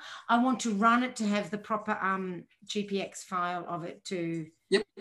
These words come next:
Speaker 1: to show.
Speaker 2: To
Speaker 1: But he
Speaker 2: put,
Speaker 1: says,
Speaker 2: yeah.
Speaker 1: um, it,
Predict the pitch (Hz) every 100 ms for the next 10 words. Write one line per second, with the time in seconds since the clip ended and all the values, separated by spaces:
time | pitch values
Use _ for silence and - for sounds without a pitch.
0 | - - - 185 156 - _ - 311 226
1 | 240 269 - 277 262 143 127 120 233 226
2 | 104 98 - _ _ _ _ _ - -
3 | 254